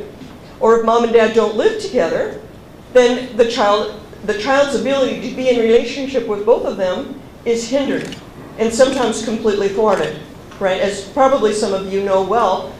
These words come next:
from your own personal experience and observation. You've seen families where the parents aren't living together, and the child's relationship with one parent or the other is seriously impaired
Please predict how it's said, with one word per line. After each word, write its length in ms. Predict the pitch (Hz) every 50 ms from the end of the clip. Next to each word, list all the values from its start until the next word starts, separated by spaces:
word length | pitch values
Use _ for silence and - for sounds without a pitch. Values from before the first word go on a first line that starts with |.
| - -
from 160 | - 220 226 226
your 180 | 220 202 196
own 320 | 190 190 202 196 196 - - -
personal 340 | 214 196 202 - 190 175 180
experience 580 | 180 - - - 269 247 220 196 202 - -
and 240 | 226 220 - - 196
observation. 720 | 196 196 214 208 202 - 247 - - - - - 135 156 - - - - -
You've 200 | 185 185 180 -
seen 260 | - 285 311 330 311
families 540 | 226 180 160 165 170 190 233 - - - - - -
where 220 | - 180 185 185 175
the 100 | - -
parents 340 | 220 190 180 180 180 -
aren't 200 | 202 190 - 214
living 240 | 254 277 269 269 277
together, 560 | - - - 165 143 160 185 226 - - - - - - - - - - - - - - -
and 560 | 214 208 202 202 214 254 247 247 - - - - - - - 214
the 180 | 240 - -
child's 420 | - 214 202 196 202 208 208 226 220
relationship 640 | 220 226 262 - - - 294 262 269 226 226 214
with 180 | 208 208 202 196
one 320 | 180 175 180 190 190 - - - - -
parent 280 | - 185 180 175 175 185
or 60 | 180
the 140 | 190 208 214
other 240 | 185 170 180 185
is 120 | 185 185 -
seriously 800 | - 214 190 185 185 185 180 180 - - 185 175 170 165 -
impaired 680 | 180 175 175 - - 240 254 226 175 - - - - -